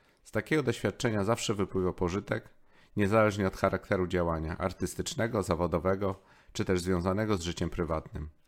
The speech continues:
Natomiast umysł opanowany przez emocje łatwo ulega rozproszeniu pod wpływem zewnętrznych okoliczności. Wszystko mu wówczas przeszkadza.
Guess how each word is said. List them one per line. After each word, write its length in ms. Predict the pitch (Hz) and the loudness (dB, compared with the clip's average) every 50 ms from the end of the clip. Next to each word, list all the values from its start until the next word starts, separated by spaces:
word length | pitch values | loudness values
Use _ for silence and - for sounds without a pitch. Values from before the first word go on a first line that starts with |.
| _ _ _ _ _ _ _ _ _ _ _ _ _ | _ _ _ _ _ _ _ _ _ _ _ _ _
Natomiast 440 | - 104 101 120 107 104 101 95 - | 0 2 4 4 4 4 2 0 -2
umysł 320 | - 120 151 151 135 - 82 | 0 0 2 2 2 0 -2
opanowany 520 | 92 - 107 98 98 95 110 120 120 101 | 0 0 2 2 2 2 2 0 0 -2
przez 240 | - - 98 90 - | 0 -2 -2 0 0
emocje 580 | 95 95 110 123 123 - - 87 85 87 90 - _ _ - | 0 2 2 2 0 0 -4 -4 -4 -4 -6 -8 _ _ -2
łatwo 300 | 107 107 - - - 92 | -2 -2 0 0 0 2
ulega 300 | 92 92 90 87 90 87 | 2 2 2 2 0 0
rozproszeniu 680 | 90 - - - 90 85 - - 98 110 113 110 110 110 - - - - - _ - - | 0 -2 -4 -4 -4 -4 -2 -2 -2 -2 -2 -2 -4 -6 -10 -18 -20 -20 -20 _ -4 -2
pod 160 | 92 92 - | -2 -2 0
wpływem 260 | - - 98 90 90 | 0 2 2 2 2
zewnętrznych 540 | - 95 87 87 90 87 85 - - 85 90 | 2 0 0 0 0 -2 -2 -4 -4 -4 -4
okoliczności. 840 | 80 - - 87 87 78 - - 87 80 80 - - - - - - _ _ _ _ _ _ _ _ | -6 -4 -4 -4 -4 -4 -4 -4 -4 -4 -6 -6 -10 -14 -18 -20 -20 _ _ _ _ _ _ _ _
Wszystko 340 | - - - 143 - - 143 | -4 -2 -2 -2 0 0 0
mu 120 | 123 104 90 | 0 2 2
wówczas 360 | 95 95 - - - 90 - | 2 0 0 0 -2 -4 -4
przeszkadza. 680 | - - 87 82 - - 87 80 76 - - 78 80 | -4 -6 -6 -6 -4 -4 -4 -4 -4 -6 -10 -14 -14